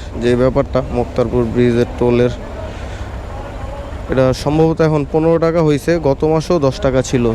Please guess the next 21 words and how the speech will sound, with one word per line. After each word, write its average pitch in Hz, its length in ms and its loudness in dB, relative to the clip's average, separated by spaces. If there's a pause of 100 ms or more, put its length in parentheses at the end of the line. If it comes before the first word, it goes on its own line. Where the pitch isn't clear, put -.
(100)
তো 120 320 2 (240)
মানে 87 160 -2
এক 127 200 0
মাসের 151 260 2
ব্যবধানে 156 420 2
হচ্ছে 160 300 0
গিয়ে 151 140 2 (140)
পাঁচ 147 400 0
টাকা 175 240 0
বাড়িয়ে 160 360 0
দেওয়া 151 220 2 (100)
টোল 147 240 2 (640)
কতটুকু 170 400 2
যুক্তিসঙ্গত 156 640 0
বলে 156 360 4 (480)
আপনাদের 139 360 0
মনে 147 200 2
হয় 156 160 4
কমেন্ট 143 300 -2
করে 143 180 2
জানাবেন। 139 400 2